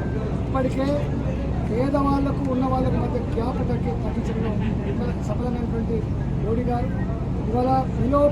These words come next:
poverty line పాపులేషన్‌ని తగ్గించడంలో సఫలమైనటువంటి మోడీ గారు రాబోయే కాలంలో యువతకి ఉద్యోగ కల్పన,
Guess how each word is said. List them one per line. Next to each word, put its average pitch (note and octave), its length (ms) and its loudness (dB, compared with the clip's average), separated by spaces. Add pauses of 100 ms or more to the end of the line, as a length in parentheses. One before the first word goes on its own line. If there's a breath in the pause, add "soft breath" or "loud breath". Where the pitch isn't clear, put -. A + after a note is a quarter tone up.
(100)
poverty C#4 420 0 (140)
line C#4 220 2 (140)
పాపులేషన్‌ని C#4+ 640 0 (640)
తగ్గించడంలో C#4 560 0
సఫలమైనటువంటి B3 600 -2
మోడీ A#3 240 0
గారు - 160 -2 (520)
రాబోయే A#3+ 380 2
కాలంలో A#3 340 0 (560)
యువతకి C4+ 600 0 (1500)
ఉద్యోగ C#4 300 2 (120)
కల్పన, A3 280 -2